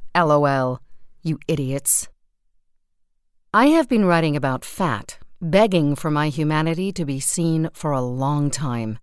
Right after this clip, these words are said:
I might tell you, with reservations, that we've made some progress in my time. Smaller fat people have a few more clothing options.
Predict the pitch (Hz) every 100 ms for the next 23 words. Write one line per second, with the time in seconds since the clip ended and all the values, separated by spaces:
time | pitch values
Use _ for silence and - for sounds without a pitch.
0 | _ _ _ _ _ _ _ - 226 277
1 | 349 - 247 190 131 127 143 - 180 151
2 | - - 180 165 139 135 180 151 110 131
3 | 120 - _ _ _ _ 254 247 311 262
4 | 240 226 - 269 254 254 226 143 135 117
5 | - - 170 156 139 139 143 139 123 120
6 | 117 _ _ _ _ _ _ - - 180
7 | 143 143 220 - 151 - 160 147 165 196
8 | - - 392 - 170 139 175 - 269 311
9 | 269 135 123 - 131 135